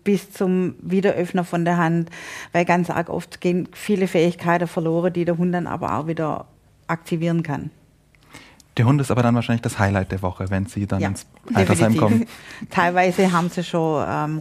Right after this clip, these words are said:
Speaker 1: rote Kreuze im Kalender. <laughs>
Speaker 2: Jetzt schauen viele vielleicht zu ihrem eigenen Hund und fragen sich, „Kann mein Hund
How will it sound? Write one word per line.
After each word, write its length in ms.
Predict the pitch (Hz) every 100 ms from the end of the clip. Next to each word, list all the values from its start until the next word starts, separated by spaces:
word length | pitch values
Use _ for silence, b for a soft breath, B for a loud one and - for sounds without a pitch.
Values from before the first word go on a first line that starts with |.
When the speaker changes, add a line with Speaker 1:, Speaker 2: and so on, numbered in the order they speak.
| 160
Speaker 1:
rote 160 | 165
Kreuze 320 | 165 139 -
im 80 | 151
Kalender. 460 | 156 131 139 135 139
<laughs> 60 | - - - - - 262 226 233 233 - - - - - 262 - - _ _ _ _ B B B B B B B B
Speaker 2:
Jetzt 160 | 151
schauen 240 | 165 160 - -
viele 460 | - - 170 180
vielleicht 320 | 165 160 156 -
zu 80 |
ihrem 80 | 147
eigenen 340 | - 127 170 151
Hund 140 | 156
und 140 | 127
fragen 260 | - 127 147
sich, 320 | 139 - -
„Kann 260 | - 131 160
mein 360 | 143 127 135
Hund 300 | 123 139 -